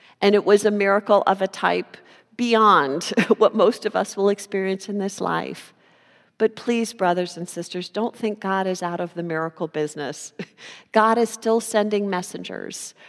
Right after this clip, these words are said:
through music, through friends, through coworkers, through things we read and hear. God is still speaking to us and saying,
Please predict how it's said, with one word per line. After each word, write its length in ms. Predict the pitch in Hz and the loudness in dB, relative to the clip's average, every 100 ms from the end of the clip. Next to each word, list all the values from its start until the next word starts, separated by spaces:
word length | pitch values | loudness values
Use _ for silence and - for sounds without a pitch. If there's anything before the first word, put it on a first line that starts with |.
| _ | _
through 340 | - 185 160 170 | -8 -2 -2 -2
music, 640 | 175 196 214 214 214 214 | -4 -2 -2 0 -2 -2
through 320 | - - 165 | -12 -6 -4
friends, 720 | 160 - 214 202 202 202 196 - | -4 -2 0 2 0 -2 -8 -10
through 120 | - | -12
coworkers, 880 | - 214 196 190 190 - 190 196 - | -2 0 2 2 0 -2 -4 -4 -8
through 260 | 185 165 170 - - | -4 -4 -6 -14 -6
things 380 | - 214 214 208 | 4 4 4 0
we 180 | 202 | 0
read 540 | 190 190 196 196 208 196 | 0 0 0 0 -2 -4
and 180 | 170 180 | -4 -6
hear. 300 | - 190 190 | -4 -2 -2
God 420 | 185 202 214 226 - | 2 4 4 4 -2
is 140 | 226 | -4
still 280 | - 220 208 | -4 -4 -4
speaking 540 | - - 220 220 247 | -6 -8 -8 -4 -6
to 220 | 240 196 165 | -6 -6 -2
us 300 | 156 160 - | -2 -4 -8
and 160 | 185 | -8
saying, 460 | - 190 190 196 | -4 -2 -2 -2